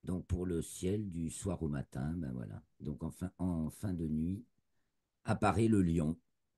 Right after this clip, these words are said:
Et donc, la ma-, euh, les étoiles filantes des sextantides diurnes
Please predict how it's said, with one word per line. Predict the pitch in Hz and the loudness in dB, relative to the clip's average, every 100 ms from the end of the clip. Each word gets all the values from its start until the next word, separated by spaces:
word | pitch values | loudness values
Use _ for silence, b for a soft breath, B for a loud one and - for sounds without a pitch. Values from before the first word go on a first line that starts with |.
| _ _ _ _ _ _ | _ _ _ _ _ _
Et | - 98 | 0 2
donc, | 107 117 | 4 2
la | 98 104 | 2 2
ma-, | 101 98 98 | 2 2 2
euh, | 104 90 92 92 101 - _ _ _ | 4 4 4 2 -4 -10 _ _ _
les | 90 104 113 | -2 2 2
étoiles | 95 107 | 2 0
filantes | - - 98 104 110 95 | 0 -4 -2 -2 -2 0
des | 92 80 87 80 76 73 67 65 64 50 - _ | 0 2 0 0 0 -2 -2 -6 -8 -10 -14 _
sextantides | - - 117 - 101 98 - 87 78 71 | -6 -4 -4 -4 -4 -4 -6 -4 -2 -4
diurnes | 64 78 82 120 | 0 0 0 -2